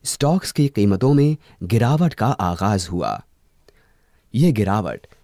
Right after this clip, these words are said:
चार सितंबर उन्नीस सौ उनतीस को शुरू हुई और इसका अंजाम उनतीस अक्टूबर उन्नीस सौ उनतीस को इस सूरत में जाहिर हुआ कि स्टॉक बाजार ढेर हो गया।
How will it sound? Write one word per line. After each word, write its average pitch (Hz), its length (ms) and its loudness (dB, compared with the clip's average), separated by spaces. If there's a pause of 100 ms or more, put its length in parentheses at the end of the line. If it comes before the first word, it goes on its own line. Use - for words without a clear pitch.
(140)
चार 160 300 0
सितंबर 131 460 0
उन्नीस 110 420 0
सौ - 120 0
उनतीस 101 460 -2
को 170 120 0
शुरू 139 340 2
हुई 87 360 -6 (380)
और 156 200 2
इसका 117 280 -2
अंजाम 104 520 0 (480)
उनतीस 151 600 2 (100)
अक्टूबर 104 640 -2 (460)
उन्नीस 123 380 2
सौ - 140 -2
उनतीस 107 480 -2
को 170 260 0
इस 175 140 2
सूरत 127 440 0
में 107 140 2
जाहिर 90 360 -4
हुआ 92 280 -2 (580)
कि 127 200 2
स्टॉक 139 340 0
बाजार 107 580 -2 (240)
ढेर 98 360 0
हो 85 200 -4
गया। 80 380 -6